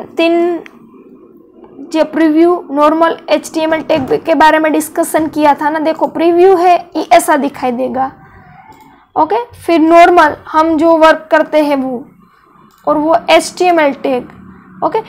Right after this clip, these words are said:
मैंने यहाँ कुछ लिखा नहीं, अगर मैं कुछ लेती हूँ तो यहाँ आपको display होगा, कोई भी buttons आ वगैरह कुछ भी। ओके, फिर यहाँ left hand side देखिए,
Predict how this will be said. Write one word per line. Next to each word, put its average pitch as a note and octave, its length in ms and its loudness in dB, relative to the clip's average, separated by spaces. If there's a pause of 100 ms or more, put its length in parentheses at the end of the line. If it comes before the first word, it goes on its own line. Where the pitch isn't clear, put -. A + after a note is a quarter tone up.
(160)
मैंने E4+ 240 0
यहाँ F4+ 300 2
कुछ F4+ 260 0
लिखा D#4 420 0
नहीं, F#4 160 0
अगर E4 240 2
मैं F4 180 -2
कुछ F4 240 -2
लेती D#4+ 340 2
हूँ E4+ 300 2
तो D#4+ 100 -2
यहाँ D#4 340 2
आपको - 400 0
display C#4 480 -4
होगा, C4 400 -2
कोई D4 220 -2
भी C#4+ 140 0
buttons C4+ 680 -2 (580)
आ C4+ 140 0
वगैरह B3+ 400 -2
कुछ B3+ 300 -12
भी। C4+ 140 -10 (2500)
ओके, E4 260 -6 (800)
फिर F4+ 200 0
यहाँ F4+ 420 2 (120)
left E4 280 2
hand F4+ 160 0
side E4 340 2
देखिए, F4 460 -2